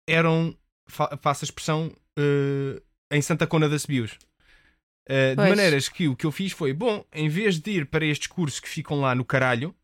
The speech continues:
Speaker 1: vou tirar um curso numa privada aqui perto de casa. E foi assim que eu fui parar ao iad. E foi, e foi num curso que, pronto, tinha disciplinas e cadeiras que eu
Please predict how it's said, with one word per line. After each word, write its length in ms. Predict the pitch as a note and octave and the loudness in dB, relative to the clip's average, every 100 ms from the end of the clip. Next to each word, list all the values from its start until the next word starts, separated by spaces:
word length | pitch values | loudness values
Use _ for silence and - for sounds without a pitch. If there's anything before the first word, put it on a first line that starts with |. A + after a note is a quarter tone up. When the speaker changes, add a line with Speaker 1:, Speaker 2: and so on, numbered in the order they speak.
| _ _ - _ _ - | _ _ -20 _ _ -12
Speaker 1:
vou 840 | C3 C#3 E3+ F3+ F#3 F#3+ F#3 D#3+ _ _ | -8 -2 0 2 2 0 -2 -6 _ _
tirar 240 | - F#3 F3+ | -4 0 0
um 60 | F3+ | -2
curso 400 | G3 D#3+ - - | -4 -6 -8 -10
numa 200 | D3 D3 | -2 -2
privada 340 | C#3+ D#3 E3 E3 | -2 -2 0 -2
aqui 160 | E3 | -4
perto 220 | E3+ F3 E3+ | -2 -2 -2
de 60 | |
casa. 220 | - D3+ | -2 -2
E 40 | C3+ | -2
foi 180 | - C3 | -4 -4
assim 180 | C#3 C3 | -4 -6
que 100 | C3+ | -6
eu 100 | C3 | -8
fui 160 | - | -10
parar 300 | B2+ B2+ C3 | -8 -4 -4
ao 80 | C3 | -2
iad. 240 | C#3 B2 A2+ _ _ | -2 -4 -6 _ _
E 100 | - | -14
foi, 180 | G#2 C3 A#2 | -6 -6 -4
e 80 | C3+ | -4
foi 160 | E3 | -2
num 140 | E3 E3 | 0 0
curso 240 | F#3 F3 | -2 -6
que, 60 | - | -4
pronto, 280 | F3+ C#3 - - | -4 -4 -8 -4
tinha 260 | C#3+ C3 _ _ _ - | -4 -4 _ _ _ -8
disciplinas 540 | D#3 C3 D#3 C#3 B2 | -6 -2 -2 -2 -2
e 160 | A#2+ A2+ | -4 -4
cadeiras 400 | C3+ B2+ B2+ A#2 | -2 0 0 -2
que 120 | - | -4
eu 280 | A#2+ A2+ G#2+ | -4 -6 -10